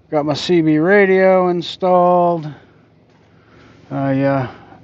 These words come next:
I use bungee cords. I stick 'em on my, uh, my little cabinets here. I have bungee cords for regular paper towels, and I got bungee cords for my shop towels.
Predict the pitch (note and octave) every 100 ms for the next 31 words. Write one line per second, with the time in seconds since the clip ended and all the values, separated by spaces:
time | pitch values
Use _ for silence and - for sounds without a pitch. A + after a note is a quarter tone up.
0 | - - _ B3 G#3 C3 F3+ A3+ F3 D3
1 | - D3+ D3 D3 C#3+ - - - _ _
2 | _ _ _ _ _ - C3 - G3+ F3
3 | E3+ D#3+ D#3+ D3+ D3+ C#3+ C#3 C3 B2+ B2+
4 | A#2+ - - _ _ _ _ _ _ _
5 | _ - _ - - _ D3 D3 C#3 -
6 | F#3 F3 D#3 C#3+ - D3+ D3 D3+ D3 C3
7 | B2 D#3+ D#3+ D3 D#3+ D#3+ B2+ B2+ D#3 F3+
8 | E3+ D#3+ - F3 - D#3+ - E3+ E3+ E3+
9 | E3+ E3 C#3 C#3+ D3 D3 B2+ _ _ _
10 | _ _ E3 F3+ D#3 D3+ E3+ E3 D#3 -
11 | C#3 C3 - F#3 F3+ - - E3+ E3 D#3+
12 | D#3+ D#3 C#3+